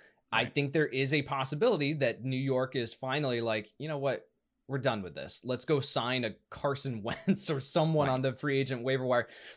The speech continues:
Speaker 1: Uh, they bring back Phillip Rivers at this point. Who knows what they're gonna do? But would you make that trade going Adam Thielen for Garrett Wilson?
Speaker 2: I would. I would, and for the reason you just mentioned.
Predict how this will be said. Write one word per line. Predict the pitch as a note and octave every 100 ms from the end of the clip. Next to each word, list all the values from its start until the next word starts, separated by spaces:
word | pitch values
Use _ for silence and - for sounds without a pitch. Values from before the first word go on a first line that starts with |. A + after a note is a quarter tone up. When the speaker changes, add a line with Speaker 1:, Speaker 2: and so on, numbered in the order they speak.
| -
Speaker 1:
Uh, | C3+ B2+ A#2+
they | A2+ C3+
bring | A#2 C3+
back | B2+ B2
Phillip | - B2+ A2+
Rivers | B2 A2 G2+
at | G2
this | F#2+
point. | G#2 F#2
Who | C3
knows | B2 A#2 -
what | G2+
they're | -
gonna | G3
do? | G2+
But | F#2+ F3+ - - - -
would | C3 C3+
you | C#3+
make | C3+ C3
that | B2+ A2
trade | - E3 A2 G#2 - A#2
going | B2 A2+ A2+
Adam | G#2+ A2 C3+
Thielen | C#3+ C3+ G#2+ G#2
for | - A2
Garrett | G2+ F#2
Wilson? | F#2+ E2+ - - _ - _ _ -
Speaker 2:
I |
would. | C3+ G#2+ C2 - _ _
I | G#2
would, | G2 F#2+ E2+
and | E2+ E2
for | F2
the |
reason | F2 F2 E2 E2
you |
just | D#2+ E2 C#2
mentioned. | C2 - A1+